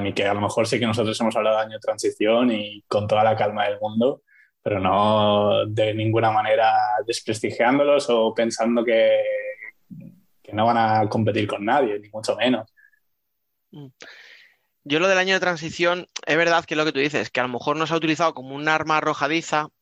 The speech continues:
Speaker 2: pero ellos sí que lo han visto así. La cuestión es por qué lo han visto así.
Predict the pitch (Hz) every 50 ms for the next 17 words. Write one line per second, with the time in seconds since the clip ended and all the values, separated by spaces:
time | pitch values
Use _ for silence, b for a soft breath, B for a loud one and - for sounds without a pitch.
0 | _ _ _ - 139 131 127 131 139 151 151 147 - 160 147 156 151 147 143 139
1 | 139 131 - - 120 107 - - 165 170 143 - b b b b b b b b
2 | b b b b b b _ - 135 131 135 131 131 - 143 135 127 - - -
3 | 170 170 180 196 202 - _ - 147 135 131 135 - 165 170 165 165 160 165 160
4 | 160 147 - - 156 151 - - 190 185 143 -